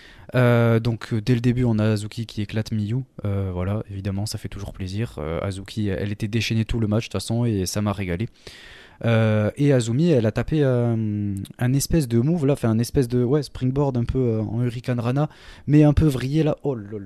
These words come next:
là là là, ça m'a régalé, ça m'a régalé. Euh, elle a, hum, mis, euh, je cherche le mot, mis hors de portée, enfin, genre, euh,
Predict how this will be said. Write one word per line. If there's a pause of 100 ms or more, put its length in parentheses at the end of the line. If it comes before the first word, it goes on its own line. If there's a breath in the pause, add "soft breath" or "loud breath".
(100)
là
là (140)
là,
ça
m'a
régalé,
ça
m'a
régalé. (340 loud breath)
Euh,
elle
a,
hum, (240)
mis,
euh, (520)
je
cherche
le
mot,
mis
hors
de
portée,
enfin,
genre,
euh,